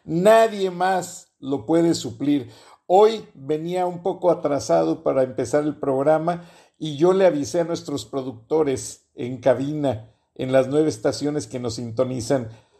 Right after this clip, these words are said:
"¿Saben qué? Vamos a empezar tarde porque hay que esperar a Gilberto Lozano". Y me dijeron, "Sí, porque si no abre el programa Gilberto Lozano, la gente le cambia de canal. Es como un partido de fútbol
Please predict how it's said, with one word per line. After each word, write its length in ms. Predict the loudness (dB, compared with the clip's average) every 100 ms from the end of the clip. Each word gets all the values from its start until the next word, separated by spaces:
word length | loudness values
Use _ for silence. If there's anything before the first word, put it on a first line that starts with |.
| _ _
"¿Saben 380 | 0 2 2 0
qué? 100 | 2
Vamos 320 | 2 0 -2
a 20 |
empezar 480 | -4 -4 0 0 2
tarde 300 | 0 0 -2
porque 280 | -4 0 0
hay 120 | 0
que 80 | -6
esperar 400 | -2 2 2 2
a 80 | -2
Gilberto 500 | -6 -4 -6 -4 -6
Lozano". 460 | -4 -2 -2 -2
Y 120 | -4 -2
me 100 | -2
dijeron, 420 | 2 2 0 -4
"Sí, 480 | -4 -4 -6 -10 _ _ _ _ _ _ _
porque 300 | 2 4 0
si 160 | 0 2
no 160 | 6
abre 240 | 6 6 2
el 120 | 0
programa 500 | -2 0 0 -2 -4
Gilberto 560 | -4 -4 -2 -4 -2 0
Lozano, 540 | 0 0 -4 -2 -6 -8 _ _
la 240 | 4 4
gente 420 | 4 -2 -2 0 0
le 180 | 0
cambia 420 | 0 -2 0 2 2
de 140 | 2
canal. 420 | -2 2 0 0 0
Es 180 | 0
como 240 | 2 0 0
un 160 | 2
partido 600 | 4 4 0 -4 0 0
de 120 | 0 -2
fútbol 560 | -4 -2 0 2 0